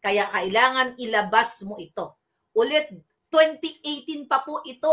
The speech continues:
ang mensahe ng ating puting ahas. Kaya sabi sa akin, ilabas mo ito sa taong bayan. Bahagi, Miss Maharlika, ng playbook ni Bangag, Ahas, Tambaluslos ay ang pagpalaya ni Dilima. Oh my God, tingnan mo.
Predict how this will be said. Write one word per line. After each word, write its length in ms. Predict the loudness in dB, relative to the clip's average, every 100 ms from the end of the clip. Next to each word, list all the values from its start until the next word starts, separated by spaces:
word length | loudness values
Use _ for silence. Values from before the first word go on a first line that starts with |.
| 2
ang 240 | -2 -2
mensahe 480 | -6 -2 0 0 0
ng 80 | -6
ating 320 | -2 -4 -4 -8
puting 320 | -8 -8 -6
ahas. 320 | -4 -4 -6 _ _
Kaya 240 | -2 0 4
sabi 320 | 4 2 4
sa 160 | 4 4
akin, 160 | 0 -6
ilabas 480 | -2 -2 2 0 0 -10
mo 80 |
ito 480 | -12 0 2 2 -4 _ _
sa 240 | -4 -2
taong 240 | 2 2 2
bayan. 320 | 0 0 -2
Bahagi, 640 | 0 4 4 2 0 -8
Miss 160 | -8 -8
Maharlika, 400 | -2 0 0 -6
ng 320 | -8 -10 _
playbook 480 | -4 -2 -4 -8 -8
ni 160 | -10
Bangag, 480 | -4 -4 0 -2 0
Ahas, 320 | -2 0 -2 -4
Tambaluslos 480 | -6 -6 -4 -6 -6 _ _ _ _ _
ay 320 | 6 6 6
ang 320 | 4 4 -4
pagpalaya 1300 | 4 4 4 -2 2 4 2 -2 6 10 10 10 10 8 6 -8 _ -8
ni 400 | -4 -4 -6 -12 _
Dilima. 960 | -8 -4 -2 -2 -2 -4 0 4 4 0 _ _ _
Oh 80 | -2
my 240 | 0 0
God, 240 | 2 2 2
tingnan 240 | 2 0
mo. 240 | 0 -2